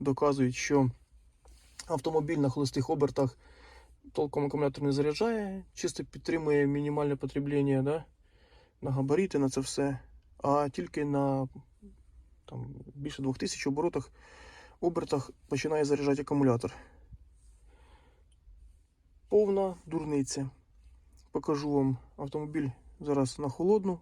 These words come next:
Акумулятор показує дванадцять чотири вольта. Це вже навіть підсаджений, бо я заряджався трішки від нього. Оберти двигуна абсолютно неважливі. Е, якби було так, як кажуть, що залежить від обертів двигуна,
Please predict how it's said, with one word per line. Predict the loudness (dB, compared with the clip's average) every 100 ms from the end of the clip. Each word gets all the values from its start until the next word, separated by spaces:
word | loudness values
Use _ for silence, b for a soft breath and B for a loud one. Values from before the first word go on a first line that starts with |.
| -12
Акумулятор | -12 -8 -2 0 0 -6
показує | -8 -4 -2 0
дванадцять | 0 -2 -4 -6
чотири | -12 -8 -4 0
вольта. | 0 -2 -6 -6
Це | -4
вже | -2
навіть | -2 -2
підсаджений, | -4 -6 -2 -2 -2
бо | -2
я | -2
заряджався | -2 -4 -4 -6 -6
трішки | -6 -8 -4
від | -4
нього. | -2 -2 -4 -6
Оберти | -8 -6 -6 -6
двигуна | -4 -4 -2
абсолютно | -4 -4 -8 -10 -6
неважливі. | -4 -4 0 -2 -2 -10 -18 -20 _ -20 b b b b b b -20 -20
Е, | -16 -14 -10 -8
якби | -6 -6 2 2 2 -6
було | -6 -4
так, | -4 -4
як | -6
кажуть, | 2 2 2 -4 -16 -14
що | -4
залежить | 0 0 -2
від | -6 -6
обертів | -6 -6 -8
двигуна, | -4 -2 0 -2